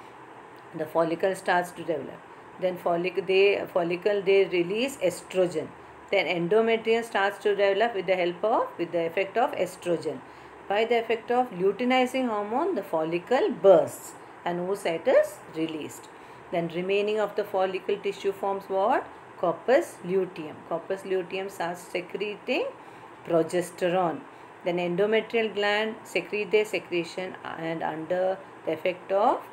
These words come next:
under the effect of progesterone. Okay,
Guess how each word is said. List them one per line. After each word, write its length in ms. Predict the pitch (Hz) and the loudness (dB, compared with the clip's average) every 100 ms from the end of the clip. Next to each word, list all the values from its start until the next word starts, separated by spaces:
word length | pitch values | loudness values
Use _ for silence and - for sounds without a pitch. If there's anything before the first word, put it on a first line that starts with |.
| - - | -20 -10
under 220 | 165 160 | -6 -4
the 140 | 160 165 | -2 -2
effect 340 | 170 170 - | -4 -6 0
of 200 | 226 539 - - | 2 2 -4 -14
progesterone. 920 | - 170 170 170 170 - 165 170 160 123 - - - - - | 0 2 2 0 0 -2 2 2 0 -4 -14 -20 -20 -20 -12
Okay, 380 | 170 170 262 539 | -10 -2 0 0